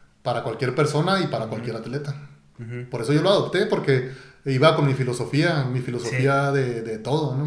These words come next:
Speaker 1: Entonces,
Speaker 2: Ujú.
Speaker 1: trabajamos con, con las personas, con valores, trabajamos con las personas con,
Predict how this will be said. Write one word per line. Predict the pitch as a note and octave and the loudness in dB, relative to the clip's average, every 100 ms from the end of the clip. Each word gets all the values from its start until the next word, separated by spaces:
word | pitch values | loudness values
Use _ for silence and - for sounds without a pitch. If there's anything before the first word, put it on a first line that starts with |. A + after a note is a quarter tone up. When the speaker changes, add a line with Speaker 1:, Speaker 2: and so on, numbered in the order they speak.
| D3 | -2
Speaker 1:
Entonces, | - A#2+ A2 B2+ C3 A2+ | -4 -8 -4 -2 -2 -2
Speaker 2:
Ujú. | - - - - - _ _ | -6 -14 -20 -20 -20 _ _
Speaker 1:
trabajamos | - A#2+ A#2+ B2 C#3+ D3 | -2 0 0 2 2 4
con, | D3 C3 B2 A#2 A2+ | 2 2 2 -2 -4
con | B2 A#2+ | -4 -4
las | A#2 | -4
personas, | - A2+ A#2+ C3+ D3 D3+ D3+ | -4 -4 -2 2 4 4 2
con | D3 B2 | -2 -4
valores, | G#2+ G#2+ B2+ D3 D3 D3+ D3 | -6 -4 2 6 6 6 0
trabajamos | B2 A2+ B2+ C3 | -6 -6 -6 -6
con | C#3 | -4
las | B2 | -6
personas | - A#2 B2+ B2+ C3+ | -6 -8 -6 -4 -4
con, | C3+ B2+ A#2+ A2 G#2+ | -4 -6 -6 -8 -10